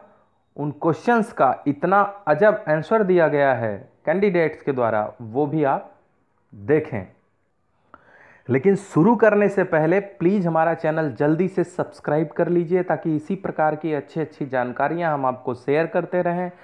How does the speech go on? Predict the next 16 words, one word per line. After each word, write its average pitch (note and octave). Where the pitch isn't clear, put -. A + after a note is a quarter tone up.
सब्सक्रिप्शन D#3
का D#3
कोई E3
चार्ज D#3
नहीं D3+
लगता, D#3+
बिल्कुल C#3
फ्री D#3+
है। D#3+
नीचे C#3+
की E3
रेड C#3
कलर D3+
की D3
बटन B2+
दबाइए। E3